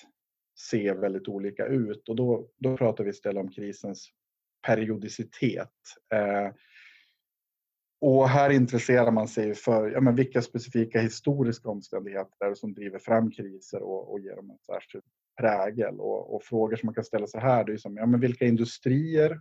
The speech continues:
eller sektorer är, är de mest centrala i, i en viss fas? Är det bilindustrin som det var under liksom Fordismen, eller är det finanssektorn som det har varit liksom sedan, sedan sjuttiotalet?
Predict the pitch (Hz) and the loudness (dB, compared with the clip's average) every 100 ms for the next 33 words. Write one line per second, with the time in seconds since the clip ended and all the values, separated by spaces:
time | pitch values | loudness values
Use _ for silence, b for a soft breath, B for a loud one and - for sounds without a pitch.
0 | - 113 110 - 113 - 120 127 127 104 | -2 0 0 0 -8 -4 -2 0 2 2
1 | 101 104 - 110 104 104 - - 110 107 | 2 0 0 0 0 -4 -6 -4 -4 -4
2 | - 127 139 120 98 95 95 95 101 98 | 0 2 4 4 2 -2 -4 -8 -8 -8
3 | 92 - - - 92 - - 110 110 107 | -8 -12 -10 -4 -4 -4 -6 0 2 2
4 | - _ _ _ _ _ _ _ 101 127 | -2 _ _ _ _ _ _ _ 2 4
5 | 110 107 107 110 - 143 143 127 127 107 | 6 4 2 0 -2 2 4 4 4 2
6 | 98 95 95 98 98 87 - 101 - 107 | 4 2 2 0 -6 -10 -12 -8 -4 0
7 | 135 135 - 135 123 123 120 104 101 95 | 0 0 -2 2 4 4 0 0 2 2
8 | 95 95 92 - _ _ _ _ _ - | 2 0 -2 -6 _ _ _ _ _ 0
9 | 117 107 98 - 143 139 - - 120 117 | 2 2 -4 -2 -2 -2 -6 -2 0 0
10 | 117 98 95 95 98 101 101 _ _ _ | -4 -6 -4 0 0 -2 -8 _ _ _
11 | - - 52 - - _ _ - - - | -20 -12 -12 -12 -16 _ _ -16 -14 -14
12 | 120 _ _ 123 127 123 | -16 _ _ 0 2 0